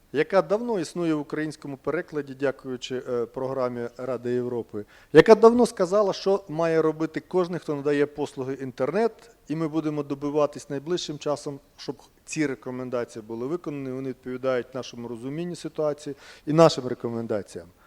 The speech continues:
Ну, перше, треба інформувати користувачів про ризики, інформувати користувачів про можливість анонімного доступу, надавати можливість користуватися псевдонімами,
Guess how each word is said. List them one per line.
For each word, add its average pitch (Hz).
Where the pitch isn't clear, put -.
Ну, 202
перше, 175
треба 147
інформувати 139
користувачів 131
про 139
ризики, 165
інформувати 147
користувачів 139
про -
можливість 135
анонімного 135
доступу, 151
надавати 160
можливість 143
користуватися 143
псевдонімами, 160